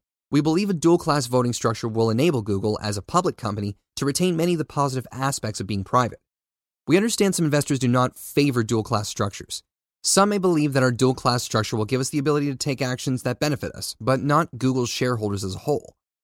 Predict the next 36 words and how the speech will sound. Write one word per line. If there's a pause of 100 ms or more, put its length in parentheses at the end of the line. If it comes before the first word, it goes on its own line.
(180)
We
have
considered
this
point
of
view
carefully,
and
we
and
the
board
have
not
made
our
decision
lightly. (880)
We
are
convinced (160)
that
everyone
associated
with
Google,
including
new
investors, (180)
will
benefit
from
this
structure. (340)
However,